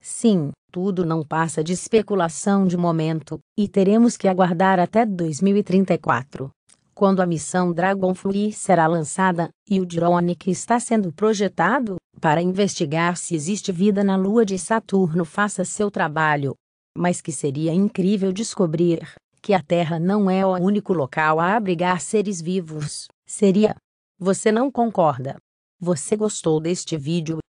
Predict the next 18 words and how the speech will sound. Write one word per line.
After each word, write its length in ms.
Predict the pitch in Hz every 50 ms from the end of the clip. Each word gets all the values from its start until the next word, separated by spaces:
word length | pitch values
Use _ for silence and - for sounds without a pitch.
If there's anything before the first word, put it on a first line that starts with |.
| - -
Então 460 | 294 285 240 _ - 208 214 220 202
comente 560 | - 202 170 156 160 170 170 175 175 - 190
na 100 | 165 156
seção 420 | 151 - 175 170 - - 226 240
de 120 | 240 208 196
comentários 680 | - 196 190 175 151 139 - 165 165 175 180 196 196 180
abaixo. 640 | 175 165 160 160 151 147 151 156 - - - 156 139 - _ _ _ _ _ _ -
Lembre-se 600 | - 220 220 220 233 233 196 156 165 - - 175
de 120 | 165 156 160
se 160 | - - 175
inscrever 760 | 170 180 214 - - - 180 160 135 135 156 165 160 139 147
no 140 | 165 175 180
canal, 500 | - 185 160 147 156 170 175 175 143 135 _ _ _ _ _ _
compartilhar 800 | - - 208 202 196 196 180 160 - - 165 156 165 160 160 165
e 60 | 170
deixar 400 | 170 175 165 135 - 202 196 185
seu 200 | - - - 156
like. 640 | 143 156 170 175 180 185 175 156 - - - 165 170